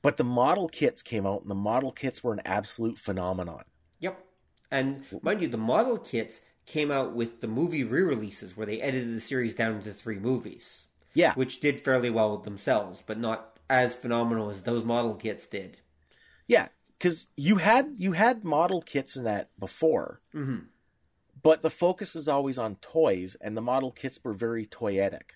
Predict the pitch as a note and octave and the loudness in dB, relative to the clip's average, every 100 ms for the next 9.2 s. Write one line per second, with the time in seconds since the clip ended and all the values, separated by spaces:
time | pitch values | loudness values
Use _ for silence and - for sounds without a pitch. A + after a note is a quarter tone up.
0 | _ _ - A#2 - _ _ _ _ _ | _ _ -6 -6 -6 _ _ _ _ _
1 | _ _ _ _ _ _ - G#2 G#2+ G2+ | _ _ _ _ _ _ -2 2 2 0
2 | - A2 _ _ _ _ _ _ _ _ | -10 -20 _ _ _ _ _ _ _ _
3 | _ _ - B2 C3+ C3+ B2+ B2+ E3+ G#3 | _ _ -12 -8 -4 -4 0 0 0 -2
4 | F3 C#3 C3+ D#3 C#3 B2 A#2+ A2+ - A#2 | -4 0 0 2 0 0 -4 -6 -8 -4
5 | A2 A#2 - A2 A#2 B2+ D3 C#3 - C3+ | -2 -4 -4 -4 -2 0 0 -2 -6 -6
6 | C3 A2 A2+ A#2+ B2+ A#2 A2+ - G2+ G#2+ | -6 -4 -4 -4 -8 -10 -8 -4 -4 -4
7 | - A2+ G2+ G#2 - A2 G#2 - - G#2+ | -6 -6 -2 -4 -2 -4 -4 -10 -10 -8
8 | G#2 - F#2+ F2 - E2+ D2+ _ _ - | -8 -12 -14 -12 -12 -12 -14 _ _ -14
9 | A2+ | -12